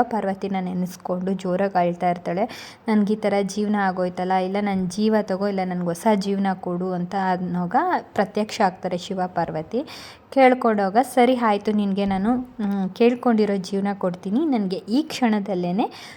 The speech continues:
ಜೋಡಿ ದೀಪನ ರೆಡಿ ಮಾಡಿ ಅದನ್ನ ದೀಪ ಹಚ್ಚಿ ನನಗೆ ಪೂಜೆ ಮಾಡು ದೀಪಗೆ" ಅಂತ ಅನ್ನೋವಾಗ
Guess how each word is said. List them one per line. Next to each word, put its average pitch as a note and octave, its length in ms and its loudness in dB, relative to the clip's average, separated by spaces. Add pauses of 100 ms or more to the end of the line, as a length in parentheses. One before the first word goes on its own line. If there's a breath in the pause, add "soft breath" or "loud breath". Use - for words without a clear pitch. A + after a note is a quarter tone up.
(120)
ಜೋಡಿ A#3 380 4
ದೀಪನ A3 460 2
ರೆಡಿ F3+ 280 0
ಮಾಡಿ F3+ 360 0
ಅದನ್ನ F#3+ 320 0 (160)
ದೀಪ C4+ 280 2
ಹಚ್ಚಿ G#3+ 300 2
ನನಗೆ G3+ 320 2
ಪೂಜೆ G#3+ 360 2
ಮಾಡು E3+ 640 -4 (140)
ದೀಪಗೆ" F3 500 0
ಅಂತ G3+ 300 -2
ಅನ್ನೋವಾಗ F3+ 400 0